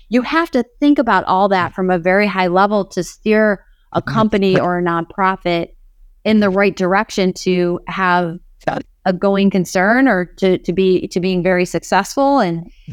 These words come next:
and so board service gives you that perspective. It, and it's also, um, nice for me personally. Look, I've done so many things, right? I, I worked investment banking, I worked in accounting, I worked in private equity, I started a couple companies and I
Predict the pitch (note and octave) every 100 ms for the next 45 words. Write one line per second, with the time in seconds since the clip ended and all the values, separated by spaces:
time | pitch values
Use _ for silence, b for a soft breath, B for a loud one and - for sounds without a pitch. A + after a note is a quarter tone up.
0 | C3 - G#3 G3 A#3+ A3 G#3 - _ -
1 | - C3 F3 F3+ G#3+ C4 D4 C4+ A3+ -
2 | G3+ F#3 G3+ F#3 - E3+ - - - -
3 | D3+ F3 - - G#3+ - A#3 A#3+ A#3 -
4 | C4+ E4 E4+ D4 G#3 - G#3 G3 F#3 F#3
5 | G3+ G#3+ A3 G#3+ - F#3+ F#3 A3+ A3 -
6 | A#3 B3+ A3+ G#3 A3+ A#3 F3+ F#3 A#3 A3+
7 | B3+ D4+ D4 A3+ F#3 D#3 C#3 E3+ F3+ G3
8 | G#3 G3 F#3+ - b b E3+ F#3 G3+ A3+
9 | A#3+ A#3 C#4 C4 G#3+ F#3+ G#3 G#3+ A#3 A#3
10 | - C#4 C4+ B3 A3 G3 G3+ A3+ A#3+ A3
11 | A3+ A#3 B3 A#3+ G3+ G3 G3 - A3+ A3+
12 | A3 - B3 A3+ A#3 C4 B3 A#3+ A#3 G3
13 | G#3+ G3+ G3+ F#3+